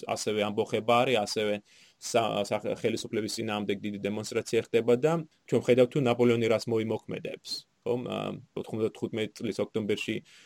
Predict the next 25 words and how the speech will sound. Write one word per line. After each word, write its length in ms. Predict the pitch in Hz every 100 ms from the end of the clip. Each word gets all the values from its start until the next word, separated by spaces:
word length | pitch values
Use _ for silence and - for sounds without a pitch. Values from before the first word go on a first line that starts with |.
| -
ნაპოლეონის 540 | - 110 113 113 110 -
ქმედებები 460 | 117 120 123 135
გარკვეულწილად 680 | 104 110 - 110 - 120 131 -
არის 340 | 101 110 131 - - - _
პასუხი 560 | - 131 - 123 - 170
იმაზე, 440 | 127 120 123 147 170
თუ 160 | 170 -
რა 180 | 135 110
მოხდა 400 | 113 113 - 147 160
ოთხმოცდათორმეტ 680 | 120 107 127 110 - 107 110 104
წლის 240 | 123 120
ივნის 380 | 104 101 110 104 - -
და 160 | - 120
აგვისტოში. 640 | 101 98 107 - - - 92
ა, 140 | - 98
მას 240 | 107 110
არანაირი 460 | 113 120 120 120 120
სურვილი 360 | 123 120 117
არ 180 | 117 113 117
აქვს, 220 | 123 -
რომ, 180 | 143 139 123 _ _ _ -
ა, 100 | 104 104
შვეიცარიელების 840 | 104 - 113 120 113 110 110 104 95
მსგავსად 600 | 95 117 107 - 135 110 104 101
მისცეს 480 | 101 104 - 107 95